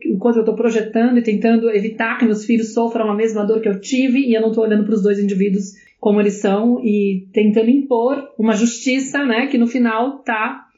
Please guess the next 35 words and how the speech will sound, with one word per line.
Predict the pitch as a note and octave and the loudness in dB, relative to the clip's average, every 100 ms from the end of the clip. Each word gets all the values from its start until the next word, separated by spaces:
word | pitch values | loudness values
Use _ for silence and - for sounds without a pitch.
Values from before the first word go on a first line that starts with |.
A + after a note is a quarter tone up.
| _ - | _ -2
impedindo | C4+ C4+ D#4+ E4+ | 0 2 2 2
que | F#4+ | 0
eles | G4 | 0
sejam | F#4+ F#4 | 0 2
eles | F#4+ G4 | 0 0
mesmos, | F4+ F#4 B3 A3+ | 0 2 2 4
muitas | G3 F#3 F#3+ | 2 0 -2
vezes, | E3+ F3 | -6 -4
né? | F#3 F3+ - | -2 -4 0
Deixa | G#3 B3 F4+ | 0 0 -2
eles | G4+ F4 | -2 -2
livres, | G4 F#4 A3 F#3+ | 0 0 0 0
vamos | F#3 A#3+ E4 | 2 2 0
entender | D4+ D#4 D4 | 2 2 2
o | C#4+ | 2
que, | - | 0
que | D4 | 0
eles | C#4 | 2
estão | C#4+ | 2
demandando | C4+ B3+ A#3+ A#3+ D4+ C4+ G#3 | 0 2 2 2 2 2 0
a | G3+ | -2
cada | G3 A#3+ A#3+ | -4 -4 -2
vez, | A3+ A#3 C4 G#3+ | 0 0 0 0
né? | G#3 G#3+ G#3+ | -2 -4 -6
Quando, | A3 G3+ G3 | -4 -2 0
quando, | G#3+ G3 F#3+ | 0 0 0
quando | G#3 F#3+ | 0 0
já | G3+ G3 | 0 0
tem | G3 | 0
idade | F#3+ F#3 | 0 0
pra | G3+ | -2
escolher, | F#3+ G#3+ F#3+ G3 | -2 0 2 2
inclusive. | F#3+ F3 F3+ G3 F#3 - _ _ _ _ _ - | 0 0 0 0 -4 -10 _ _ _ _ _ -2
Mas, | G3 | 0
Flor, | C4+ C4 G#3 F#3 | 0 0 0 -4